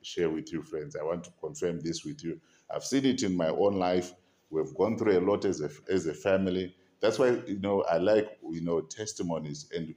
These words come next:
that's why I normally say to people, "Let's encourage testimonies to come, you know, forward to the church." Sometimes what we, we do is we say, "Guys, let's pray for this person, let's pray for this person, let's pray for this person." And sometimes when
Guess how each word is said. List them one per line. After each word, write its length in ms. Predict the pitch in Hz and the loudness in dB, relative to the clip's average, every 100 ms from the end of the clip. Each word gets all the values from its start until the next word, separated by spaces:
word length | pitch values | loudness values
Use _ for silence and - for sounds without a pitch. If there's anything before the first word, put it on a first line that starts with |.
| - | -4
that's 200 | 95 107 | -2 2
why 180 | 101 90 | 2 2
I 40 | |
normally 300 | 95 101 98 | 0 -2 -2
say 160 | 98 90 | -2 -4
to 100 | - | -6
people, 360 | 95 - - - _ - | -10 -10 -10 -14 _ -2
"Let's 260 | 147 156 | -2 0
encourage 760 | 123 110 - - 139 117 87 - | -2 -2 -4 -4 -2 -2 -4 -8
testimonies 680 | - 120 - 101 85 78 76 | -10 -8 -6 -2 -2 -4 -8
to 100 | 85 | -14
come, 480 | - 110 104 101 - _ _ - | -10 -4 -2 -2 -6 _ _ -12
you 100 | 82 | -4
know, 160 | 82 80 | -4 -4
forward 460 | - 98 82 73 - - _ _ | -2 2 2 0 -6 -20 _ _
to 420 | - 87 78 76 - | -2 0 0 -4 -8
the 120 | 73 78 | -12 -8
church." 240 | - 87 | -4 -4
Sometimes 500 | - 98 95 147 92 | 0 0 2 0 2
what 200 | 104 113 | 2 2
we, 260 | 107 98 82 | 0 0 -2
we 140 | 85 | -4
do 220 | 76 85 101 | -2 0 2
is 400 | 87 76 - - _ - | 2 -2 -8 -18 _ -8
we 100 | 80 | -4
say, 240 | 123 104 | 0 0
"Guys, 320 | 92 120 110 | 2 2 2
let's 200 | 107 113 | 0 -2
pray 260 | - 113 107 | -2 0 0
for 180 | 101 85 | 0 -4
this 200 | 98 - | -4 -4
person, 320 | 98 92 92 | -4 -4 -2
let's 180 | 95 - | -4 -2
pray 180 | 95 | -2
for 140 | 90 78 | -2 -4
this 220 | 101 117 | -4 -4
person, 340 | 104 98 101 | -4 -4 -4
let's 160 | 92 90 | -4 -6
pray 180 | - 85 | -6 -6
for 160 | - | -6
this 200 | 110 87 | -6 -6
person." 360 | - 85 - 78 _ _ _ _ - | -6 -8 -6 -10 _ _ _ _ -16
And 100 | 76 | -8
sometimes 420 | 92 87 120 117 | -6 -2 0 0
when 300 | 85 82 80 | 2 0 0